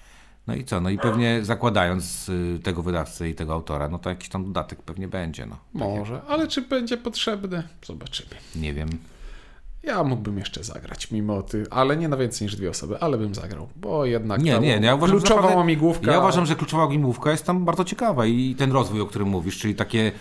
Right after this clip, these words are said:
Speaker 1: sensowne w sumie planowanie kupowania tych kluczy, bo tam nie można trochę na pałę, ten wyścig, który tam jest po lewej
Speaker 2: Mhm.
Speaker 1: stronie, to budowanie na mapie tych, tych,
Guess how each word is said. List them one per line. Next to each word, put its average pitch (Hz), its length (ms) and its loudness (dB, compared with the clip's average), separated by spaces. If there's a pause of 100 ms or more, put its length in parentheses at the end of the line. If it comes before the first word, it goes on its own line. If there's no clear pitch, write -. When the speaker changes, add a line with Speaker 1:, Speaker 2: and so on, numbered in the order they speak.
(160)
Speaker 1:
sensowne 131 400 2
w - 40 -2
sumie 101 140 0
planowanie 92 380 2
kupowania 90 440 -4
tych 95 120 -8
kluczy, 85 240 -6
bo 87 60 -4
tam 92 140 -2
nie 95 60 0
można 85 160 -2
trochę 82 180 -6
na 82 100 -2
pałę, 80 220 -2
ten 147 180 0
wyścig, - 280 -2
który 90 160 -4
tam 85 120 -2
jest - 120 -6
po 92 80 -4
lewej 240 180 2
Speaker 2:
Mhm. 208 160 2
Speaker 1:
stronie, 82 260 0 (320)
to 139 100 -2
budowanie 151 300 2
na 113 80 4
mapie 87 460 0
tych, - 280 -10
tych, - 260 -8